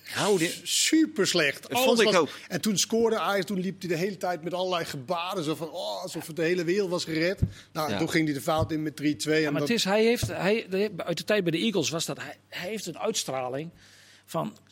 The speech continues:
Speaker 4: "Kom maar op, de hele wereld. Ik kan de hele wereld aan."
Speaker 1: Ja.
Speaker 4: En, eh, balletjes achter standbeen aannemen, hè, vorig jaar bij Jong Ajax. Dat soort fratsen heeft hij. Is
Speaker 2: Ja.
Speaker 4: allemaal leuk en aardig, maar je moet er wel staan. Eh,
Speaker 3: Ja.
Speaker 1: Maar dat is weg dan,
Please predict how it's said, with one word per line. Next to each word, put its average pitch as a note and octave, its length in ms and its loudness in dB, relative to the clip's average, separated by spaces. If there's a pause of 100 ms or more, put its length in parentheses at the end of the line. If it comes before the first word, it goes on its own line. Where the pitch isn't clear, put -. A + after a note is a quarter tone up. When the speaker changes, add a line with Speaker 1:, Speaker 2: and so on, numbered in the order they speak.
(100)
Speaker 4:
"Kom A#3+ 140 2
maar D#3+ 100 2
op, G#3 240 -2
de F3 60 0
hele F3+ 200 2
wereld. D3 440 0
Ik - 60 -8
kan F#3+ 140 -2
de D3+ 60 0
hele D#3 160 2
wereld F#3 300 2
aan." B2 340 -4
Speaker 1:
Ja. - 80 -20
Speaker 4:
En, E3 240 -4
eh, D#3 200 0
balletjes D3 380 -2
achter C#3 160 -4
standbeen F#3 500 -2
aannemen, D#3+ 540 -2
hè, F3+ 80 -2
vorig D#3+ 280 -4
jaar D3+ 260 -2
bij D3 120 -4
Jong D#3 200 -4
Ajax. C#3+ 280 -2
Dat F#3 120 -4
soort - 260 -4 (220)
fratsen G3 400 0
heeft A3 280 0
hij. C#3 80 -4
Is F3 160 -6
Speaker 2:
Ja. - 60 -4
Speaker 4:
allemaal A3+ 180 2
leuk A3+ 180 4
en A3 100 2
aardig, E3+ 320 0
maar F#3+ 120 2
je G3 80 4
moet A3 120 2
er F#3+ 80 0
wel G3+ 160 0
staan. F#3 440 -4 (880)
Eh, F3+ 240 -2
Speaker 3:
Ja. A#2+ 100 2
Speaker 1:
Maar A#2+ 120 -4
dat G3 220 2
is C3 120 0
weg F3 280 6
dan, - 40 2